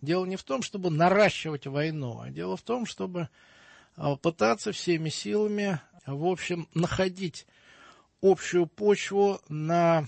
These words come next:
ну, я, я, я уж не знаю, как это правильно сказать, на конфессиональном плане, на православном плане нашего бытия. Сейчас это, наверное, выглядит как фантастика.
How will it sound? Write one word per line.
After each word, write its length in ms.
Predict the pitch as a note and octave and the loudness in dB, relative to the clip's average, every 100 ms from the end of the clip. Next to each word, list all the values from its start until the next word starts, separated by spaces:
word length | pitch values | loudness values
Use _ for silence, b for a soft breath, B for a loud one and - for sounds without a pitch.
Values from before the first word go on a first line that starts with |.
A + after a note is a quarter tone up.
| - | -8
ну, 260 | B2 C#3 F#3 | -12 -12 -12
я, 140 | D#3 | -12
я, 280 | C#3+ D3 C#3 | -10 -8 -6
я 160 | C3 C#3 | -6 -8
уж 140 | - | -8
не 100 | D#3 | -6
знаю, 280 | D3 D3 C3 | -2 -2 -4
как 180 | C3+ C#3+ | -8 -8
это 100 | C3 | -8
правильно 240 | - C#3+ C#3+ | 0 0 0
сказать, 340 | - F#3+ F#3 B B B B B B - | -2 -2 -2 B B B B B B -10
на 680 | C#3+ D3+ E3+ F3 D#3+ D3 A2+ B B B B - | -4 0 4 4 4 2 -2 B B B B -8
конфессиональном 1080 | D3+ D3+ G3 - G#3 G#3+ A3+ D#3+ C3+ B2+ B2 | -4 0 0 2 2 4 4 4 2 -6 -8
плане, 640 | - D3+ B2+ A#2 A#2+ A#2 b b b - | 0 2 2 -2 -10 -16 b b b -12
на 320 | C3 D3+ E3 | -6 0 0
православном 840 | - E3 F#3 - G#3+ D3+ B2+ A#2+ | 0 2 2 2 4 4 2 -10
плане 420 | - D3 D#3+ E3+ | -6 -4 -2 -2
нашего 400 | C#3+ C#3+ - C#3+ | -4 -6 -6 -8
бытия. 600 | B2+ C#3+ - D3+ C#3 A2+ - b | -6 -6 -2 -2 -2 -4 -14 b
Сейчас 420 | - F3 - A3 | -12 -8 -4 -2
это, 180 | G3+ E3+ | -4 -8
наверное, 560 | E3 E3 F3 F3 E3 D3 | -8 -6 -6 -2 0 0
выглядит 480 | D3 E3 D#3 D#3 - | -2 -6 -2 -4 -2
как 180 | D3+ - | -6 -4
фантастика. 800 | D#3 D3 - A#2+ - - A#2 | -4 -4 -8 -8 -16 -16 -16